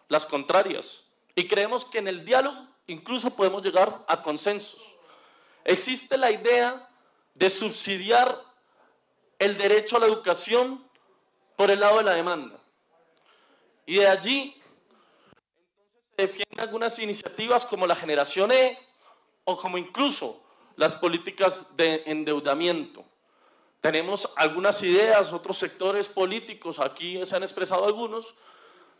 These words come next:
de que el, la garantía del derecho se puede alcanzar desde el financiamiento a la oferta.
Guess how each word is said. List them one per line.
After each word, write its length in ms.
de 220
que 160
el, 280
la 140
garantía 720
del 180
derecho 420
se 180
puede 680
alcanzar 1000
desde 300
el 80
financiamiento 800
a 20
la 80
oferta. 460